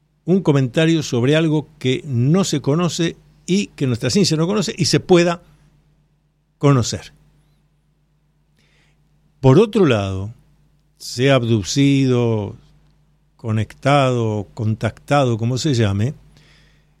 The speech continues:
la persona tiene que permitir que se le haga un estudio interdisciplinario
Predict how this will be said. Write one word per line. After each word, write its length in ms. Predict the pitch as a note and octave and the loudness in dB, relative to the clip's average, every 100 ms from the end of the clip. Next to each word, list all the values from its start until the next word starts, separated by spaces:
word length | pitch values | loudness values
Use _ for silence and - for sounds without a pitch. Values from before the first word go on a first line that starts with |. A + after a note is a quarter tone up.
| _ _ _ _ _ _ _ | _ _ _ _ _ _ _
la 200 | C#3 C#3 | -2 2
persona 400 | D3+ C#3+ A#3 A3 | 2 0 -2 -2
tiene 240 | C#3 E3 C3 | 0 0 0
que 80 | |
permitir 720 | G#2+ A#2+ A2+ A#2 A#2 B2 G#2+ C3+ - _ _ _ _ | 0 0 2 0 0 0 -2 -6 -16 _ _ _ _
que 100 | B2 | -10
se 220 | - A#2+ | -4 0
le 120 | A#2+ | 2
haga 440 | D3 C#3 A2+ C3 G3+ _ _ _ _ _ _ | 2 0 -2 -4 -8 _ _ _ _ _ _
un 200 | C#3+ F3+ | -4 -2
estudio 720 | E3 - F3+ A#2+ A2 C3 - - | -4 -4 0 2 2 -2 -6 -6
interdisciplinario 1300 | C3 D3+ E3 D3 C#3+ - C3+ D#3+ D#3+ A2+ G2+ C3+ | -4 -4 -4 -4 -4 -6 -4 -2 0 0 0 -2